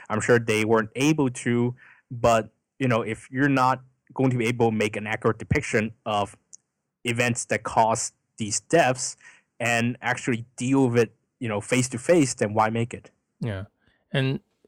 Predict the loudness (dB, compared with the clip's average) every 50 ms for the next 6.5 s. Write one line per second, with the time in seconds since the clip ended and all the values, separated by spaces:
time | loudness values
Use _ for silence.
0 | _ _ _ -4 -4 -2 -2 0 0 0 0 0 0 -2 -2 0 0 0 0 -2
1 | -6 -6 -6 -6 -6 -8 -6 -4 -4 -4 -4 -4 -6 -2 0 0 0 0 -2 -2
2 | -2 -2 -2 -2 -2 -4 -6 -4 -2 -2 0 0 0 -2 0 -2 -2 -2 -4 -4
3 | -2 -2 -2 -2 -2 -6 -8 -4 -2 -2 -2 -2 -4 -6 -4 -4 -4 -6 -8 _
4 | _ _ _ _ _ _ _ _ _ -8 -4 -2 -2 -2 -2 -4 -2 2 2 2
5 | 2 0 0 2 2 4 4 4 2 2 2 0 -2 -2 0 0 0 2 0 -2
6 | -4 -4 -2 -2 -4 -2 -4 -10 -12